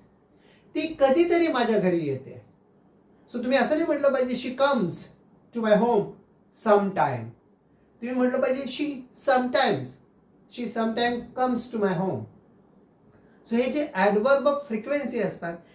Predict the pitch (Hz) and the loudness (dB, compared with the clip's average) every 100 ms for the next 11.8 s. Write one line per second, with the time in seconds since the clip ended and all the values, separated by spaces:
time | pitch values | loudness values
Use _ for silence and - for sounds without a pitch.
0 | - 277 208 226 220 233 269 - 233 202 | -12 -4 2 4 4 4 2 2 -4 -4
1 | 170 202 170 147 143 165 170 - _ _ | -4 -4 -2 -4 -4 -8 -10 -16 _ _
2 | _ - 147 131 123 123 120 110 - 123 | _ -10 -2 0 0 -2 -8 -10 -14 -16
3 | - _ _ _ - - 254 - - 247 | -16 _ _ _ -8 0 0 -2 -6 -4
4 | 285 285 214 190 190 160 143 143 165 156 | -4 -2 -2 0 0 -2 -2 -2 -4 -6
5 | 156 156 - 143 143 139 151 147 143 135 | -6 -8 -6 -6 -6 -4 -4 -4 -4 -6
6 | 139 117 - 151 190 202 208 202 196 208 | -8 -12 -12 -14 -8 -2 4 4 4 2
7 | 208 - - - 220 - - _ _ _ | 0 -8 -8 -2 -2 -2 -8 _ _ _
8 | _ _ _ _ - 180 254 262 - 226 | _ _ _ _ -14 -8 -4 -4 -2 -2
9 | 208 - 277 233 214 240 240 247 254 247 | 0 0 0 0 0 2 2 2 2 2
10 | 240 214 214 214 202 190 185 - _ - | -2 -4 -4 -2 -2 -4 -12 -18 _ -12
11 | 139 170 185 - - 220 190 | -6 -6 -6 -10 0 2 2